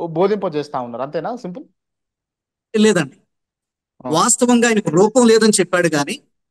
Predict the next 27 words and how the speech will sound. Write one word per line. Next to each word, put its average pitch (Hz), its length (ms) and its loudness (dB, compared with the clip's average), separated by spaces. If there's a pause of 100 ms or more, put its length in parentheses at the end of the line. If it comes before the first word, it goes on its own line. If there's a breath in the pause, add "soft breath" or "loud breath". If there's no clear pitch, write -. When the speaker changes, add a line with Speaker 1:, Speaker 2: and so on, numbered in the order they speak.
(140)
Speaker 2:
మరియ 196 300 2
గర్భాన 254 420 2
ఒక 277 220 -2
రూపంతో 254 420 0
జన్మించాడు. 233 560 0 (380)
అంటే 226 140 2
రెండు 240 260 2
కాలాలుగా 262 440 2
Speaker 1:
ఆ. - 20 -6
Speaker 2:
బైబిల్ 214 380 -2
పరిగణనలోకి 208 560 0
తీసుకోవాలి. 151 580 -2
Speaker 1:
ఓకే. 160 240 0
Speaker 2:
పాత 233 140 0
నిబంధన 226 360 2
Speaker 1:
ఓకే. 190 120 2
Speaker 2:
కాలంలో 185 280 2
ఆయనకు 190 180 0
రూపం 214 280 2
లేదు. 156 220 0 (840)
Speaker 1:
ఉమ్. 147 260 -6
Speaker 2:
కొత్త 202 220 -2
నిబంధన 247 320 2
కాలంలో 214 440 2
ఒక 233 120 0
రూపాన్ని 247 360 0
ధరించుకొని 220 600 0